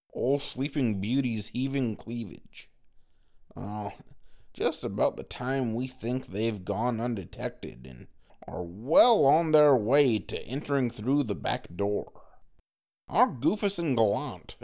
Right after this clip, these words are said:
rush in and make mince meat out of whatever those things were. And this, this comes just in time,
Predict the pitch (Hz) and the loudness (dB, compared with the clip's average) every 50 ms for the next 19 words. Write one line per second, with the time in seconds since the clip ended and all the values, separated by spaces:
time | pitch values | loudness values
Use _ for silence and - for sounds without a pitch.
0 | 117 - - - - - - - - - - - - - - 190 202 226 262 285 | -14 -14 -16 -20 -20 -20 -20 -20 -18 -16 -14 -14 -12 -10 -10 -10 -10 -8 -6 -4
1 | 285 302 - - 226 175 120 - - - - - - 143 175 196 170 120 87 - | -2 -2 0 2 2 2 0 0 -4 -8 -10 -12 -8 -4 -2 0 0 -2 -2 -6
2 | - - - - - - - - - 107 113 110 110 107 110 113 117 117 107 123 | -12 -18 -20 -20 -20 -20 -20 -20 -14 -12 -10 -8 -6 -6 -6 -8 -8 -8 -2 0
3 | 190 226 220 - - 117 104 101 104 131 190 240 262 220 - - 110 104 95 92 | 0 0 0 0 -2 -4 -2 -2 -2 -2 0 0 -2 -2 -2 -4 -6 -6 -6 -6
4 | 95 98 113 139 175 147 113 - - - 98 107 104 98 95 85 80 - - - | -6 -4 -2 -2 -2 -2 -4 -8 -10 -6 -4 -2 -2 -2 -4 -6 -8 -12 -16 -18
5 | - - - - - 57 73 82 95 113 127 135 165 190 202 131 110 92 - - | -20 -20 -20 -20 -18 -16 -14 -8 -4 -2 2 6 8 8 8 6 4 0 -2 -4
6 | - - - - 60 62 71 82 - 87 - - 53 - - - - - - - | -6 -8 -10 -14 -16 -16 -16 -14 -14 -14 -14 -14 -16 -16 -16 -18 -20 -20 -20 -20
7 | - - _ - - - - _ _ _ _ _ _ _ _ _ _ - - 117 | -20 -20 _ -20 -20 -20 -20 _ _ _ _ _ _ _ _ _ _ -8 -6 -4
8 | 123 127 131 185 262 285 220 147 135 - - - - - - - - - - _ | -2 0 2 4 6 6 6 6 2 0 -2 -4 -6 -8 -10 -14 -16 -20 -20 _
9 | _ - - - - - - - - - - - 254 254 233 233 - - - 135 | _ -20 -20 -20 -20 -20 -20 -20 -16 -6 -2 2 4 4 4 2 0 -4 -4 -4
10 | 131 143 139 127 104 95 92 98 107 123 139 143 135 - - 113 117 113 110 110 | -2 0 0 -2 -2 -4 -6 -4 0 2 2 2 0 0 -2 -2 0 0 -2 -4
11 | - - - 80 71 58 - | -6 -8 -8 -8 -10 -12 -14